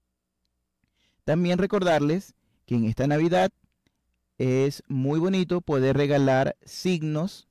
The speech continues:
o detalles de amor, de fe y de paz. Por eso les invitamos a acercarse a adquirir nuestros productos,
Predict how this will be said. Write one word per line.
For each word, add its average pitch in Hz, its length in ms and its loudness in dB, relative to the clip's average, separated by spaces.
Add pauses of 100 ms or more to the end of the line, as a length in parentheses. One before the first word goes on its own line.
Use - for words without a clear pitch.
(680)
o 123 100 -2
detalles 147 760 0
de 131 180 0
amor, 131 460 0
de 127 160 -2
fe 127 360 -2
y 123 120 0
de 113 100 -2
paz. - 420 -8 (760)
Por 127 140 -2
eso 156 420 0
les 151 180 0
invitamos 165 720 0 (420)
a 123 100 0
acercarse 131 920 -2
a 120 80 0
adquirir 123 500 0
nuestros 131 480 0
productos, 170 800 -4